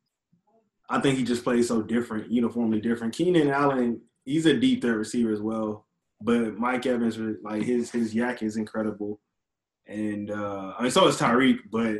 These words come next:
you know, Tyreek, he kinda one-dimensional. It's kind, it's, it's hard to stop that dimension.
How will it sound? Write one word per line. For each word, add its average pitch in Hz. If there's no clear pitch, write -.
you 120
know, 117
Tyreek, 143
he 160
kinda 190
one-dimensional. 151
It's 139
kind, 139
it's, 156
it's 147
hard 160
to 143
stop 185
that 151
dimension. 131